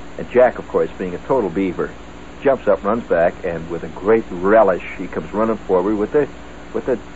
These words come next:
with the, <laughs> with the dictionary, see. So Mister Melton says, "All right, now let, let us just see, uh, whether or not this is correct, what Mister Shepard has,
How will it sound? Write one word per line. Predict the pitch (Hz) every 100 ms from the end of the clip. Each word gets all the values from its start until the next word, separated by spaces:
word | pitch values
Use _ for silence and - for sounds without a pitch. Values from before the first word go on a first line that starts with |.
| - -
with | 92
the, | 120 -
<laughs> | - -
with | 226
the | 143
dictionary, | 233 240 - 90 80 -
see. | 98 90 - - - - - -
So | 202
Mister | 95 120 - 87
Melton | 95 - -
says, | 92 127
"All | 156 95 90
right, | 98 175 -
now | 175 170
let, | 156 151 -
let | 175 190
us | -
just | 156 143 - -
see, | 131 80 - - - - - - - - 78
uh, |
whether | 80 101 101
or |
not | 95 87 87
this | 85 -
is | -
correct, | - 107 71 - 71
what | -
Mister | 82 - 82 76 65 -
Shepard | 98 - 151 113
has, | 107